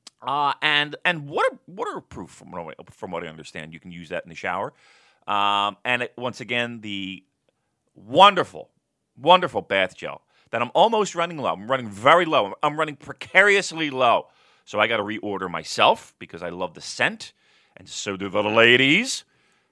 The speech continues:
And, and, uh, again, I am the big fan of that, that,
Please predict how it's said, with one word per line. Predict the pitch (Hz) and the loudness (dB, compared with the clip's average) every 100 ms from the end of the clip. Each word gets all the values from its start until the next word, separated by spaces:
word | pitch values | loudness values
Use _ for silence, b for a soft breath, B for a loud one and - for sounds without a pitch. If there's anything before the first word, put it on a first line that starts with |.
| _ - | _ 0
And, | 214 262 262 247 247 285 - - _ _ _ _ _ - | 4 6 6 4 2 -2 -10 -18 _ _ _ _ _ -10
and, | 120 104 101 98 95 107 - | -4 -2 -2 -4 -8 -12 -10
uh, | - 90 87 - | -6 -4 -6 -8
again, | 92 95 | -10 -10
I | 76 | -10
am | 87 85 | -12 -14
the | |
big | 80 85 | -16 -18
fan | - 90 82 | -14 -12 -12
of | 82 80 | -12 -14
that, | - _ | -16 _
that, | 85 78 | -18 -16